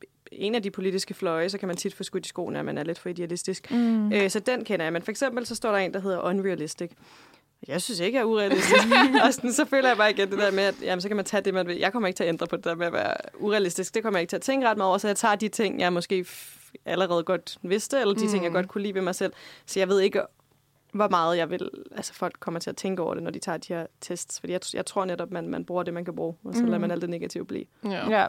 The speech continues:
Speaker 2: men jeg tror da ikke, man skal se testen som, at det er en invitation til, at man skal lave om på sig selv. Det er
Speaker 3: Nej.
Speaker 2: måske også det, at folk sådan, "Nå, nu er der en dårlig side, eller en mere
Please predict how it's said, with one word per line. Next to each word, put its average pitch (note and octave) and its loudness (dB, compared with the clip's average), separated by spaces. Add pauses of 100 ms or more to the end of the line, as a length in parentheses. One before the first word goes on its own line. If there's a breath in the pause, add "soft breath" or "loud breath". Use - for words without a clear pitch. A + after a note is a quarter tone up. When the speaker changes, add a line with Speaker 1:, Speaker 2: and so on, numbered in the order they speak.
Speaker 2:
men G#3+ 2
jeg G#3+ 4
tror A3+ 4
da A#3 6
ikke, A#3+ 4
man B3 4
skal A#3 -2
se A#3 0
testen A3+ -2
som, G#3 2
at F#3+ 0
det F#3+ 4
er F#3 4
en F#3 -4
invitation G3 -2
til, - -6
at G3 -2
man F3+ -2
skal - -6
lave - 0
om - 2
på F3 -12
sig F3+ -12
selv. D#3 -4 (100)
Det - -12
er G#3+ -2
Speaker 3:
Nej. G#3 2
Speaker 2:
måske G#3+ 2
også G#3 2
det, A3 4
at G#3 0
folk - 0
sådan, F#3+ -4 (380 loud breath)
"Nå, A3+ 6
nu A3+ 8
er - 4
der B3 6
en G#3+ 4 (260)
dårlig F#3 4
side, A3+ 2
eller F3+ 2
en - -6
mere F3+ -4